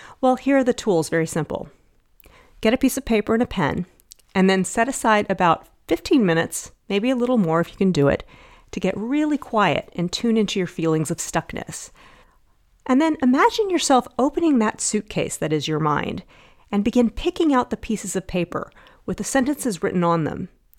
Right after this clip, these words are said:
one by one. What do those sentences say? Remember, these sentences are your thoughts. Write them down on your piece of paper, one by one. Now, don't overthink this process or judge what comes up.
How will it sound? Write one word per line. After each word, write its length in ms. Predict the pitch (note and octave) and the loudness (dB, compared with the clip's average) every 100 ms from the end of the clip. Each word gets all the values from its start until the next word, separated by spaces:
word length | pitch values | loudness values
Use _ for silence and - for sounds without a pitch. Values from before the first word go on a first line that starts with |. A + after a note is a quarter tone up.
| _ | _
one 320 | E3+ G#3+ B3 | 4 8 8
by 160 | B3+ A3+ | 10 8
one. 340 | D#3+ - - - _ _ _ - - - - | 4 -2 -8 -18 _ _ _ -20 -20 -14 -4
What 340 | F#3+ E4 - | 0 0 2
do 160 | D4 B3+ | 4 6
those 180 | A#3 | 4
sentences 580 | G#3+ F#3+ F#3 F3 - E3 | 2 0 0 -4 -4 -6
say? 420 | - E3 - - - _ _ _ _ - - - - _ | 0 0 0 -10 -20 _ _ _ _ -20 -20 -20 -20 _
Remember, 380 | G3 G#3 A#3+ A3+ | 0 4 6 6
these 200 | G#3+ C4+ | 4 2
sentences 440 | - C#4 C4 B3+ G#3 | 0 0 0 0 0
are 100 | F#3+ | 0
your 120 | E3 | 0
thoughts. 640 | - D3+ - - - - - _ _ _ _ _ _ | -2 -2 -2 -8 -16 -16 -20 _ _ _ _ _ _
Write 220 | F#3 A#3 | -2 0
them 140 | - A#3 | 0 2
down 280 | F#3+ G3 F3+ | 4 4 4
on 120 | D#3+ | 2
your 80 | D3+ | -2
piece 240 | E3+ - | -4 -6
of 80 | D#3 | -8
paper, 460 | F3 D#3+ - - _ - - | -6 -4 -6 -10 _ -20 -8
one 180 | - F#3+ | -4 0
by 140 | F#3 | 0
one. 360 | D#3 - - D3+ _ _ _ _ - - - - - | 0 -2 -4 -12 _ _ _ _ -20 -20 -20 -10 0
Now, 100 | C4 | 2
don't 240 | C4 G4+ | 2 4
overthink 380 | A4 A#3+ - F#3+ | 8 8 6 2
this 140 | D#3 | 0
process 580 | - - - - - - - - - | -4 -6 -8 -10 -10 -12 -16 -6 0
or 80 | |
judge 300 | F#3 G3 F#3 | 6 8 8
what 180 | E3+ - | 6 4
comes 240 | - D3+ D3 | 0 0 0
up. 240 | - | -2